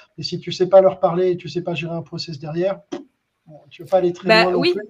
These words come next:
Speaker 2: oui.
Speaker 1: Mais donc, la, la question, c'est peut-être dans ces cas-là de se la, de, de se poser la question, de se dire, où est-ce que j'ai le plus gros retour sur effort,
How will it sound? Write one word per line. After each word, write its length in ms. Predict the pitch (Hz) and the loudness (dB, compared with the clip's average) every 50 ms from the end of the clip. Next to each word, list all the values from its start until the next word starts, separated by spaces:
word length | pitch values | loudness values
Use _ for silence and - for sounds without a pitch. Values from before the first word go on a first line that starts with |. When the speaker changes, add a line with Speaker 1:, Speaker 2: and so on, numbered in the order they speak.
| 220 | -8
Speaker 2:
oui. 260 | 233 269 302 302 - - | -6 -4 -4 -6 -4 0
Speaker 1:
Mais 120 | 180 190 175 | 0 0 0
donc, 220 | 202 214 220 214 - _ _ _ _ _ | 0 -2 -8 -8 -12 _ _ _ _ _
la, 120 | 175 185 185 185 180 | -2 -2 -2 0 0
la 140 | 185 190 190 | 2 2 2
question, 340 | 202 196 185 208 226 254 | 0 -2 -6 -6 -6 -8
c'est 500 | 247 - - - - 214 233 247 247 247 - - - _ _ - | -6 -8 -8 -10 -8 -8 -8 -8 -10 -12 -16 -20 -20 _ _ -4
peut-être 360 | 185 175 175 202 220 233 196 | -4 -4 -2 -4 -6 -4 -2
dans 140 | 196 190 185 | -2 -2 -2
ces 180 | - - 180 | -2 -4 -6
cas-là 300 | 180 185 175 185 202 214 | -6 -2 0 0 0 0
de 60 | 208 214 | -2 -4
se 120 | - - | -6 -4
la, 220 | 180 180 170 165 - _ | -2 -2 -2 -4 -6 _
de, 180 | 147 156 175 175 | -6 -4 -4 -4
de 180 | 170 147 170 170 | -4 -4 -6 -8
se 80 | - | -6
poser 240 | - - 175 170 180 | -4 -4 -4 -2 -2
la 100 | 175 175 | -2 -4
question, 300 | - 180 170 - - 202 | -4 -6 -10 -10 -12 -12
de 40 | 202 | -12
se 120 | - 190 | -10 -10
dire, 220 | 170 180 202 220 220 208 - - _ _ _ _ _ _ _ _ _ _ _ _ | -10 -10 -10 -10 -10 -12 -14 -16 _ _ _ _ _ _ _ _ _ _ _ _
où 180 | - 185 170 180 | -10 -2 4 4
est-ce 160 | 190 196 190 | 4 4 4
que 160 | - 208 202 | 0 -6 -4
j'ai 280 | 190 165 147 160 185 190 | -4 -4 -2 -2 0 0
le 280 | 175 180 180 170 - - _ _ _ | 0 0 0 -2 -4 -8 _ _ _
plus 220 | _ - - 180 175 | _ -14 -12 -10 -10
gros 340 | 151 170 175 196 214 202 | -8 -6 -4 -4 -2 -2
retour 440 | 180 180 185 175 - - 190 190 - | 0 0 0 -2 -2 -6 -10 -10 -10
sur 200 | - - 185 175 | -8 -8 -6 -4
effort, 520 | 175 160 - - 180 175 180 175 - - | -4 -6 -6 -4 -4 -4 -4 -4 -8 -14